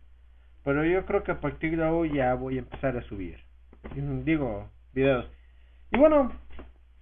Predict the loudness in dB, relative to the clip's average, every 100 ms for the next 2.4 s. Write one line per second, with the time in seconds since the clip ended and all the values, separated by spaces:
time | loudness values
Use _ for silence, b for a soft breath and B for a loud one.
0 | -4 -2 -2 -2 0 2 0 0 0 2
1 | 2 0 0 0 -2 -4 -14 -20 -14 -6
2 | -6 -6 -12